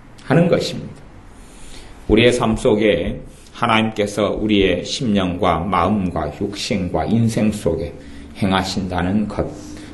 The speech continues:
그 믿음 속에 우리는 깊이 있게 들어가야 됩니다. 하나님께서는 졸지도 않고 주무시지 않는다라고 성경은 명백하게 외칩니다.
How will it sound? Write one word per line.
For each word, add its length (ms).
그 100
믿음 400
속에 300
우리는 420
깊이 400
있게 540
들어가야 800
됩니다. 340
하나님께서는 720
졸지도 460
않고 560
주무시지 720
않는다라고 1080
성경은 800
명백하게 840
외칩니다. 600